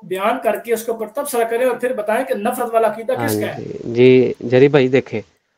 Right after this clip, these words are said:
Speaker 2: जो आप
Speaker 1: जी।
Speaker 2: कह रहे हैं ना कि उलमा के आपस में कुफर के फतवे हैं, शदीद हैं, देखें, उनको defend करने के लिए,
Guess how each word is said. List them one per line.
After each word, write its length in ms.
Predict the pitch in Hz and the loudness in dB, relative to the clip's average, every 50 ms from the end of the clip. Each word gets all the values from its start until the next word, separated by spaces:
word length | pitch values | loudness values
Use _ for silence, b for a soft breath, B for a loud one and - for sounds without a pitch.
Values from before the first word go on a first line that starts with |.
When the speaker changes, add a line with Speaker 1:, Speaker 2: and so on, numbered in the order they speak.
| _ _ _ | _ _ _
Speaker 2:
जो 180 | 131 143 147 151 | 0 4 4 6
आप 140 | 151 151 147 | 6 4 4
Speaker 1:
जी। 40 | |
Speaker 2:
कह 120 | - 147 143 | 2 2 2
रहे 100 | 143 151 | 4 2
हैं 80 | 151 | 2
ना 80 | 165 170 | 2 2
कि 100 | 151 165 | 2 2
उलमा 380 | 135 139 131 143 143 156 151 147 | 4 4 4 6 6 4 4 4
के 100 | 143 147 | 4 4
आपस 360 | 127 117 - - 123 - - | 2 2 2 -2 -4 -2 0
में 140 | 131 127 127 | 0 0 0
कुफर 300 | - 123 110 - 131 127 | 0 -4 -4 -2 -2 0
के 120 | 123 135 | 0 0
फतवे 420 | 117 - 117 110 - 120 117 123 127 | -2 0 -4 -4 -4 0 0 2 4
हैं, 120 | 131 135 | 2 2
शदीद 420 | - - 147 131 170 175 165 120 110 | 2 0 2 4 6 6 6 4 2
हैं, 100 | 104 113 | 2 2
देखें, 280 | 143 139 - - 113 - _ _ _ _ _ _ _ - | 2 2 2 -4 -10 -10 _ _ _ _ _ _ _ -8
उनको 320 | 160 165 170 170 - 185 185 | -2 0 2 4 6 6 6
defend 400 | 170 170 - 151 147 147 156 147 | 6 4 2 4 4 4 4 4
करने 300 | - 147 139 143 143 139 | 4 4 4 4 4 4
के 180 | 127 - 127 | 4 2 2
लिए, 520 | 117 113 113 113 113 117 123 135 143 143 | 2 4 4 4 6 6 6 6 4 2